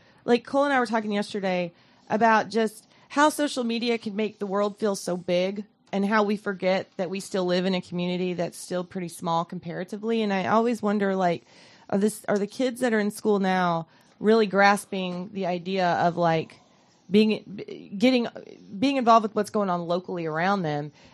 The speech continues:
And not that it's their fault, it's just the way that social media works. So I'm glad to hear that they're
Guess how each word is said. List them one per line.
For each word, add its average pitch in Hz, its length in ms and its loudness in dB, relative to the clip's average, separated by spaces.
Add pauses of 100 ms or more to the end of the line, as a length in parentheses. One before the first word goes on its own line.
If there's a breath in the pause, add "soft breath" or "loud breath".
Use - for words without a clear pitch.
(120 soft breath)
And 196 460 2
not 214 320 4
that 190 200 0 (120)
it's - 360 -4 (260)
their 185 160 4
fault, 220 400 2
it's 175 180 -12
just 196 240 -6
the 185 60 -8
way 180 180 -2
that 175 160 -6
social 190 300 -2
media 170 320 0
works. 202 460 4
So 185 300 -4
I'm 190 180 -6
glad 202 220 -2
to 208 60 -10
hear 196 240 -6
that 175 200 -8
they're 165 360 -4